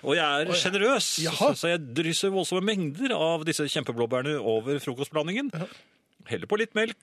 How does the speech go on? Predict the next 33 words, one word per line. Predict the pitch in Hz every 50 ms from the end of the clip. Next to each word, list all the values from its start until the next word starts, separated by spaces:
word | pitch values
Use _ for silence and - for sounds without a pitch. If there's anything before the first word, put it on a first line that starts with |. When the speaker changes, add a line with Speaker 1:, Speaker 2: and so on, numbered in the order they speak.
| -
Speaker 1:
og | - 117
det | 98 78 95
er | 131 120 92 87 104 120 127
aldeles | 110 127 147 139 98 - 120 185 202 131 95 - - 87
utmerket. | 80 - - - - 69 - - - _ - - - - - - _ _
Så | - - - 220 247 226 - _ -
fremt | - - - 123 135 160 151 _ - - - - - -
de | - 90 110 127 135 - -
er, | - 98 98 104 123 131 - _ - - - - - _ _ -
de | 107 123
må | 185 190 -
ha | - 107 117 143 165
den | 170 170 180 185
rette, | 180 - - - - - 190 185
den | 180 - - 143 170 165 165
derre | 156 151 170 170 165
sp-, | - - - - _ - - -
s-, | 143 131 135 143 135 135 139 117 120 - 147 135 123 117
hva | 104 127
skal, | 135 147 151 131
hva | 127 127 139 -
skal | - 170 165
jeg | -
kalle | 190 170 110 107
det | -
for | 147 196
noe? | - - - - - - - -
Spjonget | 143 - - - - 135 147 160 151 170 233 226 - - - _ _ _ _
i, | - 135 139 147 156
eh, | 156 151 147 147 143 123 95 80 73 _ _ _ _ _ _ _ _ _ _ _ _ _ _ - - - 123
i | 117 -
skallet | - 120 92 101 131 -
sitt. | - 190 - - -